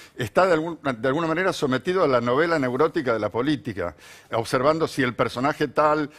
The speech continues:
tiene tal actitud con otro, esta pareja, ¿no? Cristina, Alberto, estos personajes camaleónicos, Alberto, Massa, dicen una cosa, dicen la otra,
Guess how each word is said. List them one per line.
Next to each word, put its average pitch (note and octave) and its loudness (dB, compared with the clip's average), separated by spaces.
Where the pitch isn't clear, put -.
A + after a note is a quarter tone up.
tiene C#3+ 0
tal D3 2
actitud C3+ -4
con B2+ 0
otro, D3+ 2
esta C3+ 0
pareja, B2 0
¿no? B2+ -2
Cristina, A#2+ -4
Alberto, G#2+ -2
estos B2 -2
personajes C#3 -4
camaleónicos, C3+ 0
Alberto, B2 0
Massa, D3+ 0
dicen C3+ -4
una A#2+ -4
cosa, D3+ 0
dicen B2 -4
la A#2+ 2
otra, C3 0